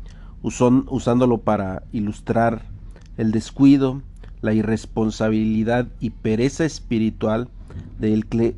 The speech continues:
creyente. Lo podemos encontrar en Mateo capítulo veinticuatro, del versículo cuarenta y dos al cincuenta y uno. Se debe de reflexionar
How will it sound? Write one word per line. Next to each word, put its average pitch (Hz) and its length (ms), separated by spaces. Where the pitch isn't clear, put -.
creyente. 120 560
Lo 110 120
podemos 131 440
encontrar 131 480
en 151 100
Mateo 131 300
capítulo 139 500
veinticuatro, 135 720
del 110 160
versículo 113 580
cuarenta 110 480
y 110 80
dos 110 260
al 113 120
cincuenta 110 640
y 123 140
uno. 160 180
Se - 200
debe 185 440
de 135 120
reflexionar 123 800